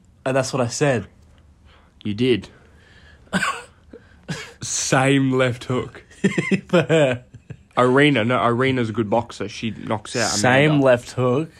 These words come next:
Speaker 2: I hope, I hope Irina Aldana beats, um, Amanda, and then that would mean that they have fucking, like, they will have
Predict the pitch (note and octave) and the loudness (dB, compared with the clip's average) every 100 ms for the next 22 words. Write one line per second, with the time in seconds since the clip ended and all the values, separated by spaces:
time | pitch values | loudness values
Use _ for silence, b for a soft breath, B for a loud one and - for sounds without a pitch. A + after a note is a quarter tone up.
0 | B B2+ C#3 D3 C#3+ - B2+ B2 C3 B2+ | B 2 4 4 2 0 0 2 2 2
1 | B2 A#2+ A#2+ G#2+ G2+ A2 A2+ B2+ D3 A#2+ | 2 2 2 0 0 0 0 0 -4 -4
2 | G#2+ A#2 A#2 - - - G#2+ G#2 G2+ G2 | -2 0 -2 -6 -8 -4 -2 -2 -4 -8
3 | - - G#2+ G#2+ A#2 C3+ B2+ A2+ A2 A#2 | -12 -8 -4 -2 -2 -2 -4 -4 -2 -2
4 | A#2 A2 G#2+ A#2 C#3+ B B A2+ F#2+ G2 | -2 -2 -2 -2 -4 B B -6 -4 -6
5 | A2 A2 - B2+ G#2+ A#2+ G#2 G#2 G#2+ A2+ | -6 -8 -4 -2 -2 -2 -4 -4 -6 -6
6 | G#2 G2+ G2 - - b b b b _ | -4 -2 -4 -8 -18 b b b b _
7 | - A#2 A2+ G#2+ A#2 A2+ G#2+ | -4 0 0 0 -2 -2 -4